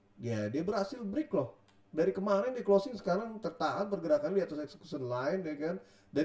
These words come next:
ini signal buy ini, sejak di sini ada signal buy, ini sangat cantik, sangat cantik. Saya rasa sih seharusnya ya L P P F ini melanjutkan ya, pergerakannya melanjutkan.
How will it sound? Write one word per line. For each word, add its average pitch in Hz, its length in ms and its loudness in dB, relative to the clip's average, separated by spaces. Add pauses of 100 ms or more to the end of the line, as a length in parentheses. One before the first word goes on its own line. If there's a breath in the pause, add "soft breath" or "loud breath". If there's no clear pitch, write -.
ini 240 120 -6
signal 175 400 0
buy 156 320 6
ini, 117 80 -6
sejak 131 280 -6
di 127 80 -8
sini 175 200 -2
ada 135 120 -2
signal 131 360 -4
buy, 143 200 2
ini 196 120 -4
sangat 147 240 -2
cantik, 120 360 -6
sangat 117 560 -4
cantik. 92 320 -10 (920 soft breath)
Saya 127 240 -2
rasa 196 200 -2
sih 202 120 -6
seharusnya 127 600 -4
ya 113 160 -2
L 107 40 -8
P 113 120 -6
P 127 160 -2
F - 80 -10
ini - 160 -8
melanjutkan 110 720 -6
ya, 95 120 -6
pergerakannya 101 560 -6
melanjutkan. 104 640 -8